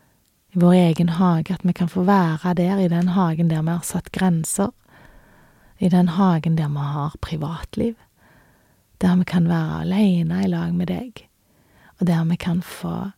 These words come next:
kjenne ditt nærvær, der vi kan få kjenne at vi får kraft og styrke av å være i lag med deg, og der vi kan få kjenne at, eh,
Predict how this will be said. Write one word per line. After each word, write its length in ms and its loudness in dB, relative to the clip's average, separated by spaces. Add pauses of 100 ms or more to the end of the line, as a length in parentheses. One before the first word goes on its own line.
(960)
kjenne 600 2
ditt 260 0
nærvær, 480 0
der 140 -2
vi 120 -2
kan 140 -4
få 220 -6
kjenne 460 0
at 100 -14
vi 80 0
får 300 -4 (100)
kraft 800 -12 (640)
og 100 -6
styrke 960 -6 (680)
av 140 2
å 100 2
være 320 0
i 80 0
lag 300 -4
med 160 -6
deg, 140 -12 (1700)
og 80 0
der 160 2
vi 80 0
kan 140 -4
få 160 -4
kjenne 640 0 (100)
at, 300 -12
eh, 260 -6